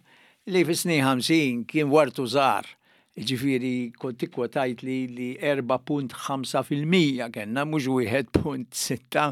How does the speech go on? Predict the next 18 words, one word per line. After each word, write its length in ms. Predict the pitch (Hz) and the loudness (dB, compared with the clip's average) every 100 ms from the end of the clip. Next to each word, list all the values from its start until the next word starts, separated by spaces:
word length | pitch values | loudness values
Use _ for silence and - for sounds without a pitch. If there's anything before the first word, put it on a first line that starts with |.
| - - - - | -2 -14 -20 -12
eh, 440 | - 131 131 127 131 | -4 -2 0 0 0
wieħed 320 | 131 123 120 | 0 0 0
punt 240 | 135 127 | 0 2
zero 240 | 135 120 113 | 4 4 4
sitta, 380 | 127 - 143 143 | 0 0 2 2
ġifieri, 440 | 123 123 143 139 120 - - - _ | 0 -4 -2 -2 -4 -8 -20 -20 _
eh, 520 | - 127 127 127 - | -2 -2 0 -2 -6
qabża 420 | - 165 120 117 104 | 0 2 2 0 2
kbira. 560 | 147 175 143 123 113 - - - - | 2 4 4 0 -4 -10 -18 -20 -10
Eh, 300 | - 139 - | -4 -2 -2
u 420 | - 180 165 156 143 - - _ | -2 4 6 4 2 -6 -20 _
biex 340 | 220 147 135 147 | -12 -6 -4 0
nagħtu 320 | 127 139 127 | 0 0 0
raġuni 500 | 127 131 123 120 117 | 0 0 0 -2 -4
forsi 320 | 120 113 120 | -4 -6 -4
anke 280 | 123 113 123 | -4 -2 -2
sempliċi 580 | 123 113 110 117 110 123 | -2 -2 -4 -6 -2 2
ħafna, 460 | 127 110 120 123 | 2 2 0 0